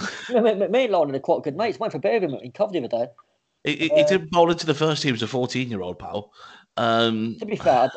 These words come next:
Speaker 1: it's shit anyway. All, all about Ronaldo, but, um,
Speaker 2: Amen. Um, two thousand three.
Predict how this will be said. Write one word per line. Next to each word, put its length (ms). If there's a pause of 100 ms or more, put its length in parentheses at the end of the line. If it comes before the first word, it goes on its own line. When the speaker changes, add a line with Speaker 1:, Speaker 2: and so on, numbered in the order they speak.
(140)
Speaker 1:
it's 120
shit 220
anyway. 420
All, 140
all 160
about 180
Ronaldo, 460
but, 240
um, 300 (320)
Speaker 2:
Amen. 360 (420)
Um, 480 (500)
two 120
thousand 440
three. 220